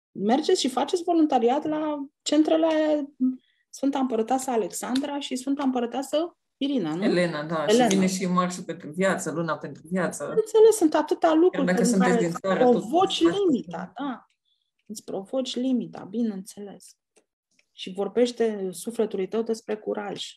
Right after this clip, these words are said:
Speaker 1: și despre cât de tare nu merită să trăiești captiv în frici,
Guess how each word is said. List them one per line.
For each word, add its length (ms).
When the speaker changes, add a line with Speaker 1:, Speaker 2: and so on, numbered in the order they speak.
Speaker 1:
și 160
despre 380
cât 220
de 260
tare 560
nu 140
merită 480
să 160
trăiești 340
captiv 400
în 120
frici, 580